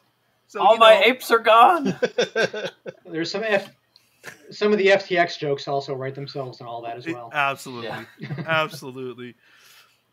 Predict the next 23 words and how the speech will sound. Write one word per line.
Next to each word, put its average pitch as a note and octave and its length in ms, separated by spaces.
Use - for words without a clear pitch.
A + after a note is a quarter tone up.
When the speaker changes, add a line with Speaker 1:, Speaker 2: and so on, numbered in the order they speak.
Speaker 1:
But E3 340
the, D#3+ 340
the D#3+ 160
actual F#3+ 540
new D#3+ 400
motto E3 360
that C#3+ 120
they've C#3 180
put D3 160
in, C#3 120
and C3 100
I C3 140
don't D3+ 100
know D#3 120
if C#3+ 80
this D3 160
is C3+ 120
the C#3 160
actual C3 240
motto, A2+ 180
hopefully E3+ 420
it A#2+ 60
is, A#2+ 320